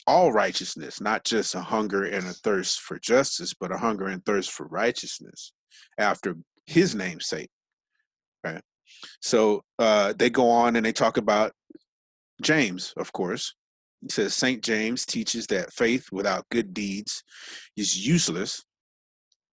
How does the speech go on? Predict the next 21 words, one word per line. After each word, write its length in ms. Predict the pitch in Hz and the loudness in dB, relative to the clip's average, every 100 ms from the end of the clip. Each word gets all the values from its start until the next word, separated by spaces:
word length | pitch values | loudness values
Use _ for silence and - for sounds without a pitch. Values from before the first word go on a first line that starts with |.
| _ - - | _ -10 -4
and 180 | 107 | 0
that 220 | 107 104 104 | 0 0 0
believing 640 | 104 127 139 113 117 123 | 0 2 2 0 0 -2
in 140 | 110 101 | -4 -4
the 80 | |
one 260 | 101 120 127 | 0 0 2
God 300 | 101 101 101 | 2 2 2
is 120 | 107 | 0
not 200 | 110 98 | 0 -2
enough, 440 | 101 123 104 - - _ - - - - _ | 0 0 0 -4 -14 _ -20 -20 -20 -20 _
for 180 | 110 104 | 2 2
the 100 | 98 | 4
demons 460 | 127 127 107 101 | 4 4 2 -2
have 220 | 113 95 | 0 0
the 80 | 107 | -2
same 320 | - 104 101 | -2 -2 -2
belief." 420 | 104 156 190 - - _ _ _ _ _ _ _ _ | 0 0 -2 -6 -20 _ _ _ _ _ _ _ _
From 300 | - 95 92 | -8 -6 -6
James 360 | 90 110 104 107 | -2 -2 -2 -4
chapter 320 | - 98 - | -2 -2 -4
two. 220 | - 113 | -6 -6